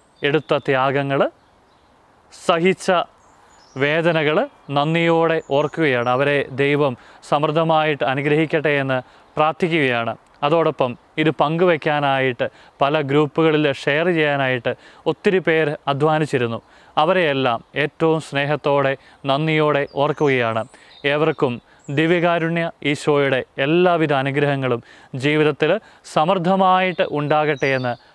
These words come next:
പ്രാർത്ഥിക്കുകയാണ്. വിശുദ്ധ കുർബാന വീണ്ടും ആരംഭിക്കാനായിട്ട്, ദൈവം അനുവദിക്കാനായിട്ട് ഒത്തിരി ആഗ്രഹത്തോടെ പ്രാർത്ഥിക്കുകയാണ്. ദൈവം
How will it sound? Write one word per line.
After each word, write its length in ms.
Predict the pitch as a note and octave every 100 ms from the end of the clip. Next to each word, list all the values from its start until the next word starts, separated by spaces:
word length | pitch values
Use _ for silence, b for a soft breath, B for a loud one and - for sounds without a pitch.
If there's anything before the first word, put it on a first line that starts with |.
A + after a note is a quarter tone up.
| b
പ്രാർത്ഥിക്കുകയാണ്. 840 | C#3+ D3 - C#3 C3 A#2+ A2 A2+ A2 - B -
വിശുദ്ധ 340 | C#3 G#3 D3+
കുർബാന 520 | C#3+ C#3 C3+ C3 B2+ A#2
വീണ്ടും 500 | C3 D3+ E3 D#3 D3 B B
ആരംഭിക്കാനായിട്ട്, 1000 | C3 C#3+ E3 D#3 D3+ D3 C3+ B2 A#2 B2 B2
ദൈവം 420 | C3+ D3+ C#3+ B2+ B B
അനുവദിക്കാനായിട്ട് 960 | C3 D#3 F3 F3+ E3 D3 B2+ A#2+ A2+ A#2 b b
ഒത്തിരി 440 | D3+ - D#3+ C#3+ B2+
ആഗ്രഹത്തോടെ 760 | C3 C#3+ C#3 C3 C3 B2+ A#2+ A2+ b b
പ്രാർത്ഥിക്കുകയാണ്. 680 | B2+ B2 C3 A#2 A2+ A2 G#2+ - b C3+
ദൈവം 420 | C#3 C3+ B2